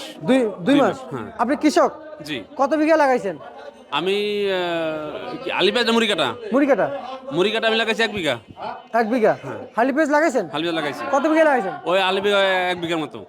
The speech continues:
Speaker 1: আচ্ছা, এক বিঘার মতো। রসুন লাগাইছেন?
Speaker 2: হ্যাঁ, রসুন লাগাইছি।
Speaker 1: ও, কত বিঘা লাগাইছেন?
Speaker 2: অল্প, অল্প।
Speaker 1: আচ্ছা, তা রসুনের বাজার এখন কেমন চলছে ভাইজান?
Speaker 2: রসুন তো একদম এরকম নাই। রসুন যে মার্ডার, মরে যাবো রসুন যে চাষ করতেছে।
Speaker 1: আচ্ছা।
Speaker 2: আমি চাষ করছি যে অল্প, কিন্তু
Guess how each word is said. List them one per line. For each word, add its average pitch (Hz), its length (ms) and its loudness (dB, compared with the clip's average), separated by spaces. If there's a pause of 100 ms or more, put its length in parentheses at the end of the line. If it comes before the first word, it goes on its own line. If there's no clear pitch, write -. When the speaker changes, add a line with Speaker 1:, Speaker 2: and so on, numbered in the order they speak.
Speaker 1:
আচ্ছা, 180 260 -6
এক 190 220 -2
বিঘার 208 180 0
মতো। 170 280 -2
রসুন 220 160 2
লাগাইছেন? 294 380 4 (600)
Speaker 2:
হ্যাঁ, 147 160 0
রসুন 160 180 -4
লাগাইছি। 139 300 -6
Speaker 1:
ও, - 260 -2
কত 294 120 2
বিঘা 302 240 4
লাগাইছেন? 220 280 2
Speaker 2:
অল্প, 175 140 -4
অল্প। 143 320 -4 (460)
Speaker 1:
আচ্ছা, - 260 -2 (420)
তা 285 140 4
রসুনের 285 460 4
বাজার 302 240 4
এখন 311 160 0
কেমন 269 400 -2
চলছে 277 240 0
ভাইজান? 277 280 2
Speaker 2:
রসুন 208 200 -2
তো 226 100 -2
একদম 247 280 0
এরকম 202 500 0
নাই। 143 220 0
রসুন 202 340 2
যে 247 100 2
মার্ডার, 214 500 0
মরে 202 280 0
যাবো 233 180 2
রসুন 214 240 -2
যে 214 100 -4
চাষ 208 180 -2
করতেছে। 151 400 -8 (240)
Speaker 1:
আচ্ছা। 190 200 -4
Speaker 2:
আমি 196 100 -2
চাষ 214 220 -2
করছি 247 260 -2
যে 247 80 -2
অল্প, 226 300 0
কিন্তু 214 400 -2